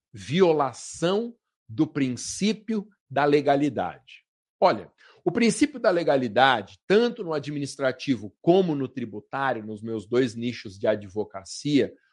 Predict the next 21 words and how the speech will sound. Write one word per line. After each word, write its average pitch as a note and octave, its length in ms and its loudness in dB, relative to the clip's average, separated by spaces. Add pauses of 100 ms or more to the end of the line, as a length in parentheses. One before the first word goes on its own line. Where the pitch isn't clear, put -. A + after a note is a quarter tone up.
(100)
o - 20 -20
princípio D3+ 400 -2
da D3+ 80 6
legalidade C3+ 640 2
está - 160 -10
presente. B2 640 -8
O - 20 -10
que E4+ 120 -12
que D4+ 100 0
ele A#3 180 4
exige? C#3 500 2
Ele A3+ 120 -4
exige, F#3 340 -6
basicamente, C3+ 1080 -6 (340)
a A#2 140 4
ideia C3+ 380 4
de - 160 -12
que B2 100 -14
cabe C#3+ 380 -2
ao C#3 80 2
legislador D#3+ 1200 0